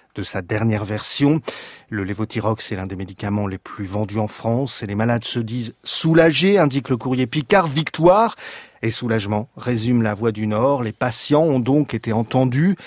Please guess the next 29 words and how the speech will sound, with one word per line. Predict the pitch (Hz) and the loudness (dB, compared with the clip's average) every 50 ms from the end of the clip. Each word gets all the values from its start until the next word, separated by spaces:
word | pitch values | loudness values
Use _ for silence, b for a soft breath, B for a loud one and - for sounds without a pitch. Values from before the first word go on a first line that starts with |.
| B B B B B B B B - | B B B B B B B B -2
Et | 131 | -2
pour | 127 - 151 165 | 2 4 6 6
le | 160 160 151 151 139 | 8 8 8 6 4
président | 117 - - - 196 220 180 175 180 147 139 147 165 | 2 -2 -2 2 2 2 2 2 2 4 4 4 4
de | 139 139 | 4 2
France, | 127 - - 127 147 175 214 247 233 - - - - | 2 0 -2 2 4 4 4 4 2 0 -4 -2 0
Asso | 147 151 - - - 202 202 | 0 0 0 0 -2 -2 -2
Santé, | - - 156 143 117 - - 127 135 - - | 0 0 0 0 0 0 0 0 0 0 -4
il | 131 120 120 | -4 -2 0
le | 123 127 | 0 0
dit | 131 175 | 0 2
dans | 165 156 | 2 2
Le | 139 117 | 2 4
Parisien, | - 135 127 - 135 127 117 - 139 139 147 175 202 | 2 2 2 2 0 -2 0 2 2 4 4 4 4
c'est | 190 - - 208 | 2 2 4 4
la | 208 196 180 | 4 4 4
première | - - 220 226 233 220 - - | 4 2 4 4 4 4 2 0
fois | - 143 139 143 147 B B B B B B B B B | 0 4 4 4 2 B B B B B B B B B
que | - 170 | 2 4
la | 151 147 | 4 4
pression | 143 - - - - 220 214 - - - 233 233 220 | 2 0 -6 -2 -2 -2 -2 -2 -2 0 2 2 4
des | 160 143 | 4 4
malades | 127 131 127 135 165 185 - | 2 2 2 2 0 -2 -2
fait | - 147 127 | -2 -4 -2
plier | - - 147 147 196 | -2 -2 0 2 4
aussi | 214 170 - - - 143 | 4 4 2 2 -2 -2
rapidement | - 107 139 151 - 160 143 135 139 143 147 | 0 0 -2 0 0 0 2 2 2 2 2
les | 147 117 101 | 0 -2 -2
autorités. | - - 113 92 98 101 92 - - 104 98 | -4 -4 -6 -6 -6 -6 -8 -6 -6 -6 -6